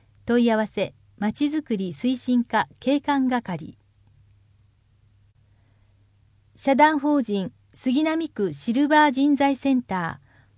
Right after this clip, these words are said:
パソコン教室。対象、前回参加できる方。定員、各十名。申し込み多数の場合は抽選です。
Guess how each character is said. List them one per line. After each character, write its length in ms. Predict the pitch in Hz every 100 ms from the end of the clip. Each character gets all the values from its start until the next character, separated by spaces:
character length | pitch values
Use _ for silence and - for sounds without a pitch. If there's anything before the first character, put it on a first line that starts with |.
| _
パ 120 | - 220
ソ 180 | 294
コ 180 | 302 330
ン 100 | 311
教 220 | 294 311
室。 400 | 233 - - - - _ _ _ _ _ _ _ _ _ _ _ -
対 180 | 254 262
象、 400 | - 233 226 - _ _ _ _ _ -
前 240 | 277 330 302
回 280 | 233 208
参 260 | 160 233 254
加 120 | 269
で 120 | 254
き 120 | 240 247
る 100 | 202
方。 400 | 156 143 107 - _ _ _ _ _ _ _ -
定 200 | 269 277
員、 280 | 254 247 - -
各 320 | 320 339 240
十 240 | 220 269
名。 320 | 220 170 160 - _ _ _ _ _ -
申 160 | 254 294
し 60 |
込 140 | - 302
み 80 |
多 140 | 294 285
数 200 | - 330
の 120 | 262
場 160 | 202 202
合 60 |
は 240 | 196 196 196
抽 240 | - 240
選 260 | - 233 208
で 140 | 190
す。 220 | - -